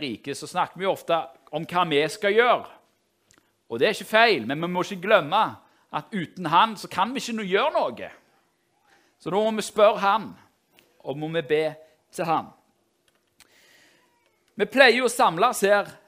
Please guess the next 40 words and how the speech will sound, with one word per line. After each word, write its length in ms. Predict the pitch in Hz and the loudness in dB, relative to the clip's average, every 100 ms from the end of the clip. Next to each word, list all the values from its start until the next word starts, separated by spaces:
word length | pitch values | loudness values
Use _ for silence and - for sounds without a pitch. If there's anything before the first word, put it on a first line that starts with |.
| _ 175 | _ -2
en 160 | 208 202 | -2 -2
time 260 | 185 165 | -4 -4
til 120 | 170 160 | -4 2
bønn 300 | 160 180 127 | 4 2 -8
på 80 | 151 | -8
morgenen 360 | 151 123 127 147 | -2 0 0 -4
for 120 | 143 | -6
de 60 | 147 | -8
som 140 | 151 143 | -6 -4
har 140 | 143 | -2
anledning 380 | 131 147 156 139 | 0 0 -2 -6
til 200 | 131 117 | -2 -2
det 140 | 101 87 - _ _ | -2 -6 -14 _ _
på 80 | - | -8
Betel 340 | 127 123 123 110 | -4 -4 -4 -10
fra 120 | 117 | -8
tirsdag 420 | 123 120 - 113 | -8 -8 -8 -10
til 80 | - | -10
fredag. 440 | - 123 127 85 - _ _ _ _ _ _ _ _ - | -4 -2 -4 -8 -14 _ _ _ _ _ _ _ _ -8
Ja, 80 | |
og 120 | 123 135 | -4 -2
det 100 | 156 | -2
skal 120 | 151 | -2
vi 100 | 139 | -2
også 160 | 156 | -2
fortsette 380 | 156 135 135 135 | -2 -2 -4 -6
med 120 | 135 | -4
i 80 | 127 | -2
neste 240 | 113 - 147 | -4 -6 -6
veke, 320 | 110 107 110 | -6 -4 -6
selv 220 | 123 113 | -6 -6
om 100 | 110 | -4
det 100 | 107 | -4
er 100 | 107 | -4
bønneveke. 500 | 104 95 98 87 80 - _ _ _ _ _ _ _ _ _ _ _ _ _ _ _ | -6 -6 -8 -8 -12 -16 _ _ _ _ _ _ _ _ _ _ _ _ _ _ _
Så 100 | - | -10
hvorfor 220 | 180 254 | -6 -4
ber 300 | 214 214 240 | 0 2 2
vi 140 | 277 | 0
da? 100 | 254 | -4